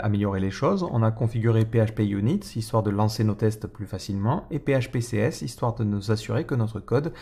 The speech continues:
ben, ne sente pas mauvais et est bien formaté en suivant les recommandations du P S R deux.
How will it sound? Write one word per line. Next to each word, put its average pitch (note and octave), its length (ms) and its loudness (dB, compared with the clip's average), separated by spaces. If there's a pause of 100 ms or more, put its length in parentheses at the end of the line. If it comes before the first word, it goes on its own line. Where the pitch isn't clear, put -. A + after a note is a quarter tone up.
(120)
ben, A#2+ 100 6
ne A#2 80 4
sente A2+ 300 2
pas A#2 140 2
mauvais A2 360 2
et G2 200 0
est F#2+ 40 0
bien G2 200 -2
formaté F#2+ 600 -2 (260)
en D#3 100 2
suivant A#2+ 320 2
les A2 80 6
recommandations G2 580 -2
du D3+ 140 -2
P C#3+ 100 -2
S B2 160 -2
R G#2 140 -2
deux. G2 100 -10